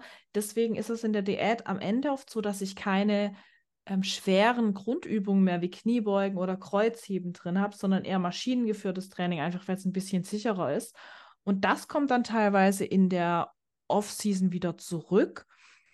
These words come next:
Aber an Trainingsintensität oder Wiederholungszahl ändert sich jetzt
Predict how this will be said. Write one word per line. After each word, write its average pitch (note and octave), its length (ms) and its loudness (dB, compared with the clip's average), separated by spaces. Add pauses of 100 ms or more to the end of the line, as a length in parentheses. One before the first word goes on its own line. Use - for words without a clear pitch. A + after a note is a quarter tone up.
(180)
Aber F#3+ 420 2
an F3 640 -2 (300)
Trainingsintensität G3 1700 0
oder F3 500 -2 (520)
Wiederholungszahl G3 1300 2
ändert F3 320 -2
sich F3+ 200 -10
jetzt - 380 -10